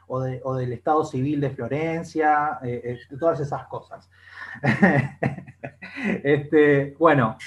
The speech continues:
¿qué días vamos a cursar? Las clases se van a dar por Zoom, ¿sí? Eh, los días sábados a partir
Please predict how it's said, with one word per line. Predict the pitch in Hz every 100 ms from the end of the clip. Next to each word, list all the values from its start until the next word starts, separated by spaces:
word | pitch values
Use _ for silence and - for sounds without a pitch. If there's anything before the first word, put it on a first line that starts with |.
| -
¿qué | - 220
días | 240 233
vamos | 180 175 175
a | 135
cursar? | 127 - 175 185 180 - _ _ _ _ _ _ _
Las | 147 156 - -
clases | - 214 214 180
se | 151
van | 147
a | 143
dar | 143 143
por | 135 120 -
Zoom, | - 202 214 214 - _ _
¿sí? | - 160 185 - _ _ _ _ _ _
Eh, | 135 135 127 123 120 117 117 - _
los | 131 147 143
días | 180 175 165
sábados | 196 202 -
a | 143
partir | 135 139 180 175